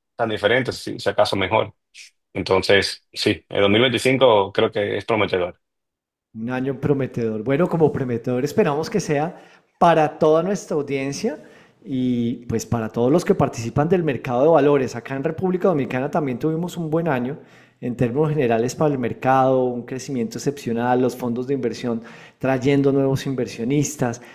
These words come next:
Speaker 2: nuevas afis en el mercado. Ya, ya haremos una entrevista especial con Jacinto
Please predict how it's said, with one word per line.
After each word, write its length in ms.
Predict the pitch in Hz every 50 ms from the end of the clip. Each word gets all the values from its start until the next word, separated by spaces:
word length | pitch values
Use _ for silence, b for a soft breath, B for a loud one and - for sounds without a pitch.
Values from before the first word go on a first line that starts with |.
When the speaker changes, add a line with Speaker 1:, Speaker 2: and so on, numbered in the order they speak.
| B B B B
Speaker 2:
nuevas 720 | 127 135 147 156 170 202 226 226 226 220 185 160 - - -
afis 480 | 170 160 156 156 - - 160 151 - - -
en 100 | 156 143
el 140 | 147 135 123
mercado. 560 | 120 113 104 95 - - 113 110 113 135 165
Ya, 320 | 151 120 107 107 113 123 -
ya 200 | - 127 139 165
haremos 340 | 180 165 151 143 147 151 156
una 80 | 156 147
entrevista 420 | 147 147 165 143 117 - - -
especial 440 | 143 - - 131 - - 110 104 -
con 140 | - 135 143
Jacinto 520 | 151 131 - - 127 117 113 113 135 135